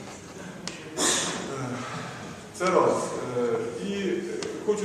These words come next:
сказати ще раз, застерегти і прошу вас, е, не напружувати обстановку. Е, все наразі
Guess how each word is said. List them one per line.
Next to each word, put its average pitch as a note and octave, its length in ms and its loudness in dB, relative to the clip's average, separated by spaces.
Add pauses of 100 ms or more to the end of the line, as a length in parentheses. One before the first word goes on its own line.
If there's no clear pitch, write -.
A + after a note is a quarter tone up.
(120)
сказати F3+ 420 6 (320)
ще F3+ 180 0
раз, - 160 8 (100)
застерегти E3 500 2
і - 380 0 (240)
прошу E3+ 320 6
вас, A#2+ 220 6 (540)
е, B2 440 6 (1600)
не F3+ 60 2
напружувати E3+ 920 6
обстановку. - 680 2 (1300)
Е, B2 40 -4 (1000)
все G3+ 240 6
наразі E3 480 8